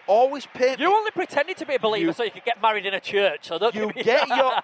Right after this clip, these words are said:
Speaker 1: you get your atheist brush out and you paint me with your atheist brush every single time.
Speaker 2: Hey, athe-
Speaker 1: And I have not said to you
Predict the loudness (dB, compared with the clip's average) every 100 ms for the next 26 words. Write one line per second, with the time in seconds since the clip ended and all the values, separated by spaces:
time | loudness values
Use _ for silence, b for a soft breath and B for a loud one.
0 | -4 -6 -6 -6 -4 -2 -2 2 4 4
1 | 0 -2 -4 -6 -4 -6 -4 -2 -2 -4
2 | -12 -12 -4 -4 -4 -6 -2 -2 0 -4
3 | -6 -14 -14 -10 -10 -10 B -8 -2 -2
4 | -2 -10 -8 -10 -8 -10 -10 -8 -6 0
5 | 0 2 0 0 -2 0 -2 -4 -6 -6
6 | -8 -12 -12 -10 -8